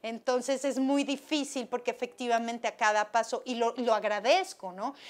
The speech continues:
Mira, muchas veces los artistas no nos damos cuenta del impacto que tenemos en los demás porque caminamos por la calle y mucha gente disimula, mucha gente no reacciona, pero sabe que estás ahí. Pero cuando vives un proceso como el que a mí me está tocando vivir, entonces la gente sí reacciona.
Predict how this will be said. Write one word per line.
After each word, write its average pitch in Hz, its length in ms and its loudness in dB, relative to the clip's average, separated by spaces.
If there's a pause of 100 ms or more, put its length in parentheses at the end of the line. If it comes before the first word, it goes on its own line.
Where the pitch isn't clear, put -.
(140)
Mira, 262 180 4
muchas 285 220 -2
veces 330 220 -2
los 311 180 -6
artistas 254 400 -2
no 262 120 -4
nos 254 160 -6
damos 240 280 -4
cuenta 226 300 -2
del 220 120 2
impacto 226 360 -4
que 233 80 -4
tenemos 214 400 -8
en 226 60 -6
los 208 100 -6
demás 202 260 -6
porque - 280 -10
caminamos 233 480 -2
por 262 160 0
la 233 140 4
calle 233 280 2 (240)
y 294 80 -4
mucha 302 240 -2
gente 320 240 -4
disimula, 294 540 -2
mucha 269 240 -4
gente 262 260 -2
no 254 280 0
reacciona, 254 760 2 (360)
pero 233 340 8
sabe 311 360 8
que 254 100 -4
estás 196 340 -8
ahí. 175 200 -8 (460)
Pero 233 240 4
cuando 240 240 4
vives 262 240 0
un 285 80 -2
proceso 277 400 -2
como 226 160 -6
el 208 80 -8
que 220 80 -4
a 208 60 -2
mí 214 120 -8
me 220 80 -8
está 208 220 -6
tocando 202 340 -6
vivir, 202 220 -4
entonces 214 340 -6
la 226 60 -2
gente 220 240 -8
sí 247 140 -8
reacciona. 208 440 -8